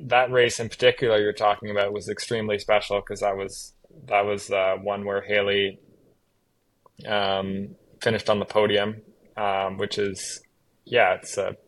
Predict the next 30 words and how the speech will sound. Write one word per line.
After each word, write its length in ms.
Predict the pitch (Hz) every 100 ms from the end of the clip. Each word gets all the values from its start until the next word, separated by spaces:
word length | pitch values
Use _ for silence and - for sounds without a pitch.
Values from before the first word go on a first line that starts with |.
| _
p-, 80 | - - _
pretty 240 | _ 113 107
big 240 | 101 98
deal. 380 | - 101 101 98
It 40 | 98
was 120 | 98
an 80 | 101
incredible 400 | - 101 101 104
performance. 720 | 110 - 104 104 101 - - _ _ _ _ _
And, 560 | - 101 101 98 98 98 - -
uh, 260 | 104 101 98
being 200 | 131 139
part 220 | 117 120
of 40 | 120
that 160 | 107
was 160 | 101 -
super 180 | 107 104
special. 460 | - 107 104 107
I 80 | 101
remember 420 | 104 104 107 107
that 320 | 107 104 101
moment 480 | - 113 113 117 117
super 360 | - 123 120 113
vividly. 600 | 104 117 123 120 120 120
I 140 | 110
was 420 | 110 107 101 - -
out 200 | 110 110
on 160 | 107
course 420 | 107 113 107 104
watching, 640 | 104 104 104 - 110 110 107